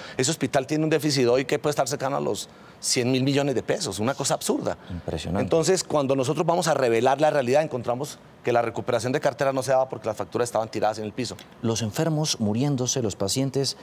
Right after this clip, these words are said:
Speaker 2: padeciendo todo tipo de problemas y estos enriqueciéndose y llenando sus bolsillos, los criminales.
Speaker 1: Tal cual, Juan Diego.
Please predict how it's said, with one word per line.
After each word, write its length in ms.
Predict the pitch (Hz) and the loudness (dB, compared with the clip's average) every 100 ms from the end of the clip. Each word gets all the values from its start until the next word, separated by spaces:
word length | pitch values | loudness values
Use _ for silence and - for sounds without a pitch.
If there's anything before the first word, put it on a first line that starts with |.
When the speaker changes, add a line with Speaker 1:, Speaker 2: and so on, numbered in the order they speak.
| - - - - | -18 -20 -14 0
Speaker 2:
padeciendo 500 | 117 101 131 135 127 | 2 2 0 0 0
todo 240 | 139 127 | 2 0
tipo 300 | 139 120 123 | 0 -2 0
de 80 | 104 | 0
problemas 560 | 107 101 135 131 135 - - - - - - - | 0 0 2 2 -2 -6 -18 -20 -20 -20 -10 -2
y 100 | 127 | 0
estos 240 | - 123 | 0 -2
enriqueciéndose 880 | 104 101 104 131 135 123 135 135 - - - - - | -2 0 0 0 0 0 -2 -4 -8 -18 -20 -20 -2
y 80 | 104 | 2
llenando 300 | 117 131 120 | 2 2 0
sus 120 | 117 | 0
bolsillos, 400 | 107 123 113 92 | 0 0 0 0
los 120 | 92 | -2
criminales. 520 | 104 104 120 92 - - | -2 0 0 -2 -6 -4
Speaker 1:
Tal 180 | 123 127 | -2 0
cual, 180 | 123 120 | -2 -4
Juan 140 | 98 92 | -4 -8
Diego. 180 | 85 | -8